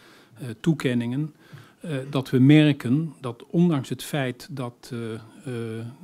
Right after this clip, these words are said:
die extra middelen er al voor een deel zijn of in het vooruitzicht zijn gesteld,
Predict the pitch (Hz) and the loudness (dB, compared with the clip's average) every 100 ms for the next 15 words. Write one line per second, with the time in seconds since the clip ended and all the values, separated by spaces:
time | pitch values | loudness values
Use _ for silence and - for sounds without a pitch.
0 | 185 143 131 120 127 131 - - 127 123 | -16 -12 -10 -6 -4 -4 -6 -2 0 0
1 | 120 120 120 120 113 104 120 117 120 127 | -2 -4 -4 -4 -6 -6 -4 -2 0 0
2 | 117 127 120 113 117 _ _ _ _ _ | 0 -4 -6 -8 -10 _ _ _ _ _
3 | 143 127 - 131 117 - 127 143 123 - | -6 -6 -4 -4 -4 -4 -6 -4 -6 -6
4 | 135 113 110 107 110 139 | -8 -8 -10 -8 -10 -10